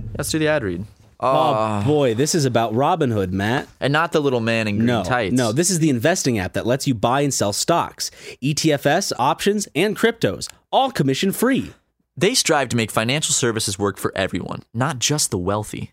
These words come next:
Speaker 2: It's a non-intimidating way for stock market newcomers to invest for the first time with true confidence. It's simple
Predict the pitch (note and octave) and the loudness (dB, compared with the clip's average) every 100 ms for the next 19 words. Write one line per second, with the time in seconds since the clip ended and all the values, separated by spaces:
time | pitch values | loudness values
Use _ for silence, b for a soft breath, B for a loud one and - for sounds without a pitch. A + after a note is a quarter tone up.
0 | - C3 B2 B2+ E3+ F#3+ F3+ E3+ E3 D#3+ | -4 0 2 2 2 0 2 2 2 2
1 | D#3 C#3 C#3 A#2 - C#3 C3+ C#3 B2+ C3 | 2 2 0 -2 0 0 2 0 0 0
2 | A#2+ A#2+ A#2+ A#2 A2+ G#2+ G2 A#2+ - G#2+ | 0 0 0 0 0 -2 0 0 -2 -4
3 | - A#2 - A#2 G#2+ - D#3+ D3+ - C3+ | -2 -2 0 -2 -2 -2 -2 0 0 -2
4 | C3+ F#2 D2+ - B2+ - F3+ F#3+ G#3 | -2 -4 -6 -6 -2 0 0 2 0